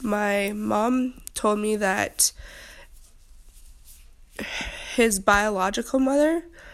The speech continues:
the prostitute, was actually killed. Um, I don't know if it was a couple years later or at that time, um, but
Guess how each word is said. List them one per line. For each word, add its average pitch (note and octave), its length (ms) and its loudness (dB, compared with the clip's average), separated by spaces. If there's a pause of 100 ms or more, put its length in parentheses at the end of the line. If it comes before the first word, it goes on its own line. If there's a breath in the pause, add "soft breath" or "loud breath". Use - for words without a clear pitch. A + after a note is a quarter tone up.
(160 loud breath)
the G#3+ 100 -4
prostitute, A3 720 0
was A3 160 2
actually G#3+ 680 0 (140)
killed. G3 460 0 (960 loud breath)
Um, G3 400 -4 (120)
I G3 120 -4
don't G3 140 -2
know G3 180 0
if G3 120 -8
it G3 120 -2
was G3+ 160 -2
a - 40 -8
couple - 280 -8
years - 240 -4
later A3 400 -2
or - 20 -4
at G#3 160 -8
that - 140 -8
time, A3+ 480 -2 (280)
um, G3+ 400 0 (1300 loud breath)
but G3 340 0